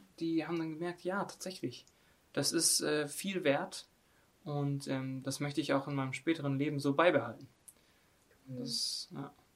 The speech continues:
Speaker 1: Und da muss, glaub ich, jeder irgendwann in seinem Leben mal ausprobieren und gucken, was so seins ist, ne?
Speaker 2: Mhm.
Speaker 1: Ja.
Speaker 2: Seid ihr da eher Leute, die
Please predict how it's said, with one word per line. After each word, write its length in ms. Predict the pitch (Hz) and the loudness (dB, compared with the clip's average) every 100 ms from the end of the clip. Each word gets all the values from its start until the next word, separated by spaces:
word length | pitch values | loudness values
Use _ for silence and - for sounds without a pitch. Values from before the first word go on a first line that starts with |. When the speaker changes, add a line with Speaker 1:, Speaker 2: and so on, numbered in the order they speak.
| _ _ _ - | _ _ _ -16
Speaker 1:
Und 160 | 123 | -8
da 60 | 135 | 0
muss, 180 | 139 139 | 0 6
glaub 160 | 147 139 | 8 8
ich, 140 | - | 8
jeder 320 | 139 165 139 | 10 10 10
irgendwann 480 | 143 151 147 143 139 - _ | 6 2 2 2 -2 -8 _
in 100 | 147 | -6
seinem 180 | 135 131 | -2 2
Leben 180 | 139 143 | 2 2
mal 140 | 131 | 0
ausprobieren 680 | 147 151 - 131 131 131 127 | 0 -2 -4 -6 -2 -2 -4
und 180 | 123 - | -8 -12
gucken, 420 | - 139 131 123 - _ _ _ _ - | -14 -8 -8 -8 -14 _ _ _ _ -2
was 180 | 131 | 0
so 80 | 135 | 0
seins 360 | 123 123 123 - | -2 -4 -6 -8
ist, 220 | - - | -8 -8
ne? 160 | 123 131 _ | -10 -14 _
Speaker 2:
Mhm. 440 | 320 240 - 240 - | -6 -4 -2 -4 -4
Speaker 1:
Ja. 80 | 208 - _ _ _ _ _ _ _ _ _ _ _ _ _ _ - | -12 -18 _ _ _ _ _ _ _ _ _ _ _ _ _ _ -12
Speaker 2:
Seid 220 | - 214 | -6 -2
ihr 60 | 240 | 0
da 340 | 233 226 208 226 - _ - | 0 0 -2 -6 -12 _ -2
eher 640 | 220 220 214 208 202 196 - - | 0 2 2 0 -2 -6 -10 -14
Leute, 460 | 196 202 208 214 | -4 0 0 0
die 260 | 208 208 | -4 -6